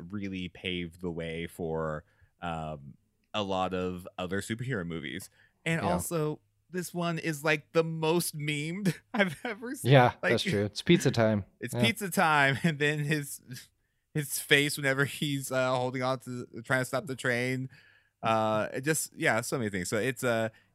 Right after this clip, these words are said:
Speaker 1: it is a cultural icon that I
Speaker 2: Mm-hmm.
Speaker 1: hope s-, makes its way to your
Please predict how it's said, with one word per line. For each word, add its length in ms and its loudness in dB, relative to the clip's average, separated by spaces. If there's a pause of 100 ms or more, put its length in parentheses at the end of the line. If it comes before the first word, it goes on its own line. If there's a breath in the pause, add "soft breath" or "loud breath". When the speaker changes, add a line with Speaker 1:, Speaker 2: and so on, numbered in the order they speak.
Speaker 1:
it 220 -6
is 480 -2 (720)
a 80 -6
cultural 520 -4
icon 580 -4
that 340 -4 (420)
I 120 -4
Speaker 2:
Mm-hmm. 40 -4
Speaker 1:
hope 360 -4 (420)
s-, 220 -12
makes 320 -8
its 180 -10
way 400 -4 (580)
to 140 -8
your 600 -2